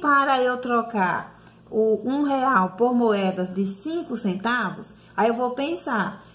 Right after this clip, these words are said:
é, cinco é a metade de dez, né? Então, dez moedas de cinco centavos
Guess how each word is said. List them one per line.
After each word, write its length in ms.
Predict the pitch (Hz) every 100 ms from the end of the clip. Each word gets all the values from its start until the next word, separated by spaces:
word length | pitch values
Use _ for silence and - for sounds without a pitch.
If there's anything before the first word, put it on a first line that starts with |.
| - -
é, 580 | 208 208 196 175 - -
cinco 480 | - 262 269 320 349
é 80 |
a 40 | 330
metade 520 | 330 330 294 294 294
de 160 | 330 339
dez, 400 | 285 233 190 196
né? 340 | 214 277 392 - - - -
Então, 720 | 214 214 214 254 269 202 190 - - - - -
dez 640 | 190 175 233 285 339 381 311
moedas 800 | 294 277 226 196 180 170 180
de 140 | 202 269
cinco 420 | - 190 170 180
centavos 920 | - 190 196 190 220 285 208 170 -